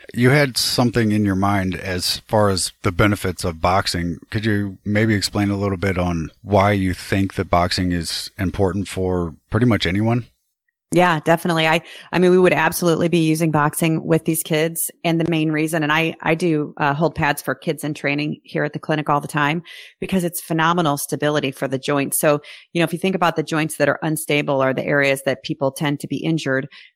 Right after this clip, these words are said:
Speaker 2: we're talking about the girdle joints, so the shoulders and the hips. And punching and kicking is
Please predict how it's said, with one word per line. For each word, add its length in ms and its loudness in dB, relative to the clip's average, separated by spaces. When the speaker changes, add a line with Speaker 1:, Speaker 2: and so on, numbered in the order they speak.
Speaker 2:
we're 140 -4
talking 260 -2
about 180 0
the 80 -2
girdle 240 0
joints, 320 -4
so 80 -6
the 80 -4
shoulders 460 -4
and 100 -2
the 60 -2
hips. 480 -2
And 140 -4
punching 340 -2
and 80 -4
kicking 460 -6
is 300 -6